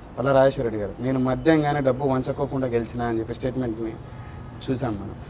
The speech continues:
మీరు ఇందాక అలాగే తీన్మార్ మల్లన్న, కోదండ రామ్ గారి ప్రస్తావన తీసుకొచ్చారు. ఒక ఉద్యమ నాయకుడు అయితే ఎక్కడనో మూలన్నాడు, ఎవరికి చెరుకు సుధాకర్ గారు, వారిని కూడా ఆదరించారు.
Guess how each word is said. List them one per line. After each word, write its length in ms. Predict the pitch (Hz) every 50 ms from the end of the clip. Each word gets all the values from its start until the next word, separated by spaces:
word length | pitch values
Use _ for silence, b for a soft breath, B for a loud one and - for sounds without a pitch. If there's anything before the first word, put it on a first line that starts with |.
| B B B -
మీరు 160 | 135 143 143
ఇందాక 280 | 147 143 147 156 156 151
అలాగే 260 | 143 147 151 143 151
తీన్మార్ 360 | 135 - 151 156 160 160 151
మల్లన్న, 300 | 147 143 139 139 143 147
కోదండ 360 | 143 - 147 135 135 135 131
రామ్ 120 | 131 131 127
గారి 200 | 127 123 123 120
ప్రస్తావన 400 | - 120 110 - 131 123 120 123
తీసుకొచ్చారు. 880 | 110 107 104 - - 113 107 - - 107 - - - - - - -
ఒక 180 | 117 135 135 131
ఉద్యమ 360 | 135 127 151 160 160 160 151
నాయకుడు 400 | 147 147 143 143 143 139 143 139
అయితే 480 | 139 139 135 - 147 135 147 147 123 123 117
ఎక్కడనో 360 | 110 - 139 135 139 139 135
మూలన్నాడు, 720 | 127 117 117 123 123 123 117 110 107 110 120 147 170 170 - - - 131
ఎవరికి 380 | 127 131 123 123 127 120 - 131
చెరుకు 160 | 120 120 127
సుధాకర్ 380 | 120 131 117 117 110 95 110 98
గారు, 180 | 98 98 98 101 - -
వారిని 260 | 120 123 123 120 127 120
కూడా 200 | 120 135 139 120
ఆదరించారు. 400 | 107 113 107 104 95 - -